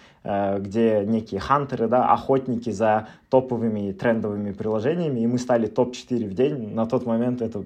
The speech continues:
насколько я помню, был топовый результат из Казахстана. Нас даже аппрувнул си и о, то есть исполнительный директор этого самого сервиса. Вот, и у меня там что-то пять тысяч китайцев скачало, десять тысяч ребят с Америки.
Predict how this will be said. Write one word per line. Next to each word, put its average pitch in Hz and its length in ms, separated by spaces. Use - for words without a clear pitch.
насколько 110 400
я 104 40
помню, 131 220
был 101 140
топовый 98 560
результат 104 400
из 98 100
Казахстана. 151 720
Нас 127 200
даже 120 260
аппрувнул 127 640
си - 200
и 110 60
о, 117 500
то 107 60
есть 95 100
исполнительный 113 480
директор 110 360
этого 98 260
самого 92 420
сервиса. 143 500
Вот, 104 320
и 151 240
у 127 100
меня 127 180
там 107 280
что-то 107 220
пять 123 300
тысяч 117 220
китайцев 131 480
скачало, 123 440
десять 117 320
тысяч 110 240
ребят 101 320
с - 60
Америки. 123 680